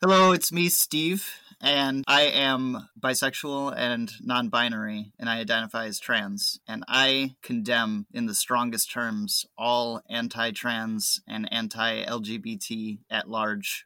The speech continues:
bills being passed or being considered around the country right now, with special care and concern for Florida, Texas, and Idaho.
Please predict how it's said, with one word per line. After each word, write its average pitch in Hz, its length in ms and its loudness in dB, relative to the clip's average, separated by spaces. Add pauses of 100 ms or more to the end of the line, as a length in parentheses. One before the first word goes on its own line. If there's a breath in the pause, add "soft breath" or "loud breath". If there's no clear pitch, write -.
bills 113 380 -4
being 120 260 -8
passed 123 480 0
or 156 80 -10
being 110 240 -8
considered 110 520 -6
around 110 260 -2
the 104 80 -8
country 107 320 -8
right 101 200 -6
now, 98 360 -10
with 113 140 -8
special 117 680 -4
care 127 200 -2
and 110 120 -4
concern 110 480 -2
for 104 220 -12
Florida, 110 580 -4
Texas, - 460 -4
and - 100 -12
Idaho. 92 460 -8